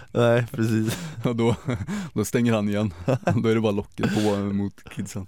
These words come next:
Speaker 1: Ja, det kanske är det som, eh, den här sorg-, han har ju lite sorgsna ögon, Spalletti. Han hade ju det idag också.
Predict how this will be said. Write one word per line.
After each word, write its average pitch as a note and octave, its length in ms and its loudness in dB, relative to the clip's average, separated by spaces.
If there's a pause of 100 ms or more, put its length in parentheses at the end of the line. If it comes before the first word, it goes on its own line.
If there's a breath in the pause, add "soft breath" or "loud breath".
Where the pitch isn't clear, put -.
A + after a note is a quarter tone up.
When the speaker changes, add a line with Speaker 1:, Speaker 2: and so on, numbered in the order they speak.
(120)
Speaker 1:
Ja, G#2+ 380 0
det G#2 140 -2
kanske A#2+ 260 2
är A#2 40 2
det B2 280 2
som, C3 360 0
eh, G#2 920 0 (360)
den A2+ 140 6
här G#2+ 80 2
sorg-, B2 380 2
han C3 120 2
har B2+ 80 4
ju C3 60 2
lite D3 140 0
sorgsna C#3+ 480 0
ögon, A#2+ 300 2
Spalletti. F2 760 -2 (160)
Han A2 120 0
hade A#2 200 2
ju B2+ 60 4
det A#2+ 120 2
idag F#2+ 460 0
också. G2+ 300 -6